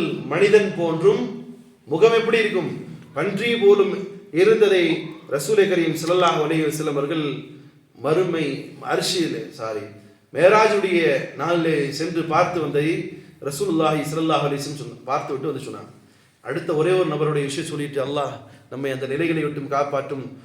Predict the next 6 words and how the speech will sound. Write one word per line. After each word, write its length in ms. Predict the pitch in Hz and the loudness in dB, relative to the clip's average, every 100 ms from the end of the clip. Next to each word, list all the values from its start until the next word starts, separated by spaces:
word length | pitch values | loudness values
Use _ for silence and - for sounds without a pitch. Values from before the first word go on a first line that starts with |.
| - - 127 | -20 -8 -4
ஒரு 120 | 139 160 | -2 0
நபரை 280 | 185 190 160 160 | 4 4 4 4
பார்க்கிறார்கள், 680 | 170 180 165 151 147 147 139 - - - - _ _ _ _ _ _ _ _ _ | 2 2 0 2 2 0 -2 -8 -18 -20 -20 _ _ _ _ _ _ _ _ _
அவர் 380 | 135 180 190 165 165 - - - - _ _ _ _ _ _ _ - | -2 6 6 6 0 -6 -12 -20 -20 _ _ _ _ _ _ _ -6
மண்டையில 440 | 156 208 220 208 180 | -4 4 6 6 4
மிகப்பெரிய 560 | 170 208 208 208 208 | 6 4 6 6 6